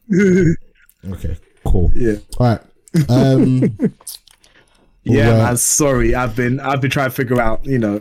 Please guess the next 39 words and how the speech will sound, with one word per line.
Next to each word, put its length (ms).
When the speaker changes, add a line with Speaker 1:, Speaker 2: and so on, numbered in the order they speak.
Speaker 1:
how 300
Loki 380
ended 180
and 100
everything. 320
So 300
yeah. 300
Speaker 2:
Oh 160
yeah, 320
like 160
I 40
said, 260
I 240
am, 320
like, 240
I, 200
I 160
literally 440
watched 260
it 100
today, 400
innit? 200
Um, 320
because 220
I've 160
been 100
slacking. 540
So, 420
um, 580
I, 220
I, 240
I 60
would 200
do 140
some 220
research, 760
uh, 440
just 300
to, 380